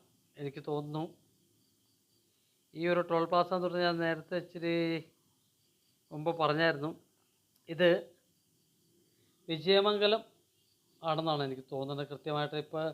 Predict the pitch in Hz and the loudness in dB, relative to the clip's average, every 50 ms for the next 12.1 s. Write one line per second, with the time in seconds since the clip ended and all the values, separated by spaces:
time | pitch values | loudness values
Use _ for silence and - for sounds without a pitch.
0 | - _ _ _ _ _ _ _ _ _ _ _ _ _ - 156 151 160 165 160 | -8 _ _ _ _ _ _ _ _ _ _ _ _ _ -2 0 2 4 2 2
1 | 165 156 151 151 156 160 165 160 170 175 170 - 165 160 156 147 147 156 151 147 | 2 0 2 2 4 4 4 4 4 2 0 -2 -6 -6 -6 -4 -2 0 0 2
2 | 147 147 147 143 143 143 143 143 143 147 151 147 156 151 139 - 160 156 147 151 | 2 2 2 0 0 0 0 0 -2 -4 -6 -4 -4 -4 -2 -2 -4 -2 0 2
3 | 147 147 147 147 147 147 151 151 - - _ _ _ _ _ _ _ _ _ _ | 2 2 2 0 0 -2 -4 -6 -8 -12 _ _ _ _ _ _ _ _ _ _
4 | _ _ _ _ _ _ _ _ _ _ _ _ _ _ _ _ _ _ _ _ | _ _ _ _ _ _ _ _ _ _ _ _ _ _ _ _ _ _ _ _
5 | _ _ _ - 156 151 143 139 151 151 143 - - _ _ _ _ _ _ _ | _ _ _ -8 -6 -6 -4 -2 -2 -4 -4 -4 -10 _ _ _ _ _ _ _
6 | _ _ _ _ _ _ 143 156 151 143 139 139 139 135 139 143 143 151 151 156 | _ _ _ _ _ _ -10 -6 -4 -2 -2 -2 -2 0 0 0 0 0 0 0
7 | 160 151 156 156 170 156 156 151 156 156 - - 156 151 139 143 139 139 131 135 | 0 0 -2 -4 -4 -4 -2 -2 -2 -2 -4 -6 -8 -6 -6 -6 -6 -6 -6 -8
8 | 143 143 147 131 135 123 131 131 135 131 131 127 135 131 131 131 143 131 123 170 | -6 -6 -6 -6 -6 -8 -8 -8 -8 -8 -6 -4 -4 -4 -4 -6 -6 -8 -8 -8
9 | - 127 127 - _ _ _ _ _ _ _ _ _ _ _ _ _ _ _ _ | -10 -12 -12 -16 _ _ _ _ _ _ _ _ _ _ _ _ _ _ _ _
10 | _ _ _ _ _ _ 160 156 160 160 202 208 202 196 170 190 196 196 185 - | _ _ _ _ _ _ 0 0 2 2 2 2 2 2 2 2 0 0 -2 -4
11 | - - 170 170 180 185 185 - - _ - 160 156 147 151 - 175 165 170 170 | -6 -2 -2 0 0 -2 -4 -8 -14 _ -4 -2 -2 -2 0 0 2 4 4 6
12 | 170 | 6